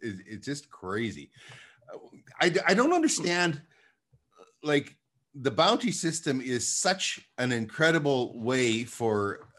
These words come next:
controlling animals, you know? Like, I mean, people go out and, and hunt, uh, wolves or, or trap wolves or, or whatever, um,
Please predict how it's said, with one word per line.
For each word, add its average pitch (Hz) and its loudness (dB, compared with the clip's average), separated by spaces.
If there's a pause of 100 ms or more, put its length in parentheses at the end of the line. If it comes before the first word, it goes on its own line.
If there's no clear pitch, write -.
(140)
controlling 113 -2
animals, 107 -4
you 107 -8
know? 107 -2
Like, 117 -2
I 123 -2
mean, 110 0 (260)
people 151 4
go 131 4
out 131 2
and, 110 0
and 104 -4 (220)
hunt, 127 0
uh, 104 2
wolves 127 4
or, 95 2
or 98 -2
trap 131 2
wolves 120 0
or, 95 0
or 107 0
whatever, 113 4 (540)
um, 104 2